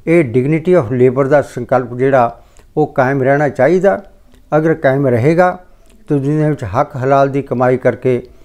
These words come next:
ਅਹ, ਆਪਣੇ ਜੀਵਨ ਬਸਰ ਕਰਨ ਦਾ ਸਿਲਸਿਲਾ ਚੱਲਦਾ ਰਹੇਗਾ।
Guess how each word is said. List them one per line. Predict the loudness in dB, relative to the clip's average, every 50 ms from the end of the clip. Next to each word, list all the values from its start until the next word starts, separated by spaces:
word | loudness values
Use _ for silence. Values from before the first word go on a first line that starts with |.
| -20 _ _ _ _
ਅਹ, | -20 -18 -8 -4 -2 0 0 2 0 0 -2 -2 -2
ਆਪਣੇ | -2 -2 0 -2 -4 -4 -4
ਜੀਵਨ | -2 -2 -2 0 -2 -2 -2
ਬਸਰ | -2 -2 -4 -6 -6
ਕਰਨ | -2 -2 -2 -2 0 -2 0
ਦਾ | 0 2 0 0 -2 -8 -10
ਸਿਲਸਿਲਾ | -6 -6 -6 -4 -2 0 0 0
ਚੱਲਦਾ | 0 0 0 0 2 2 2
ਰਹੇਗਾ। | 2 2 0 -2 0 0 -2 -2 -2 -6